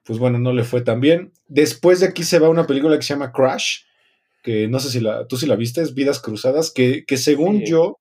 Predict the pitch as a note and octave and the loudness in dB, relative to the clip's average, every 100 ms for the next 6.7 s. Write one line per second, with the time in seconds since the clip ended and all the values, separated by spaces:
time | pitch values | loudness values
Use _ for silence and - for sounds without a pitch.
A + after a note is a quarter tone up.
0 | _ _ _ _ - D#3+ G3 D#3+ D3+ F3+ | _ _ _ _ -6 0 2 4 2 2
1 | F#3+ C#3+ B2 E3 E3 F3 D3 B2 C#3+ D3 | 2 0 0 0 0 -2 -2 -4 -4 -4
2 | E3 E3 B2+ A#2 A2 G#2 G#2 _ _ - | -4 -6 -4 -4 -4 -6 -12 _ _ -4
3 | B2+ B2+ C#3 D#3 E3+ D#3 D#3 D3+ D3 - | 0 2 2 0 0 2 2 2 0 0
4 | E3 A#2 G#2 C#3 C#3 C3 B2 A#2+ A#2+ C#3+ | 0 0 -4 -4 -4 -2 -2 -2 -2 0
5 | C#3+ - A#2 G#2 - B2+ D3+ E3+ E3+ D#3+ | 0 0 -4 -4 -2 0 0 -2 0 2
6 | D3+ - D#3+ G2 G2 C#3 B2+ | 0 -4 -8 -6 -4 -2 -2